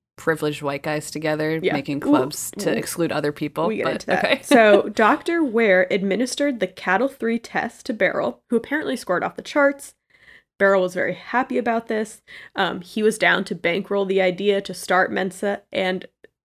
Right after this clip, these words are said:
Speaker 2: um, this wasn't from Mensa's website, but apparently he was kind of an eccentric person to start with. So before establishing Mensa,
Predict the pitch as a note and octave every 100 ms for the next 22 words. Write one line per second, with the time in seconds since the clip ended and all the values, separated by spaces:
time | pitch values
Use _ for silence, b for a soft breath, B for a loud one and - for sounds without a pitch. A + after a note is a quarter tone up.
0 | - F#3+ A1+ A2 - _ _ _ - G3
1 | - C#4 C#4+ G#3 F#3 F#3+ F3 E3+ - F3
2 | A3 G3+ - D4 D#4+ C#4+ A3 F#3+ F#3+ F#3
3 | G3 G3 F#3 F3 F3+ F3 F#3+ - F3+ F#3+
4 | F#3 - E3+ A3+ B3+ - G#3+ F#3+ G#3+ -
5 | A3+ E4 - B3+ B3+ G#3+ F#3 F#3+ G#3+ -
6 | -